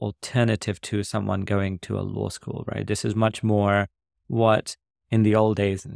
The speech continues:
quote unquote, maybe your apprenticeship or something along those lines. And I come from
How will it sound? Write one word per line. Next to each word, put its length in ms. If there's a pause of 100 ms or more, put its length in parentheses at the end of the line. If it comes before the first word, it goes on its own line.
(220)
quote 220
unquote, 580
maybe 320
your 380
apprenticeship 840
or 60
something 400
along 240
those 220
lines. 440
And 300
I 80
come 220
from 480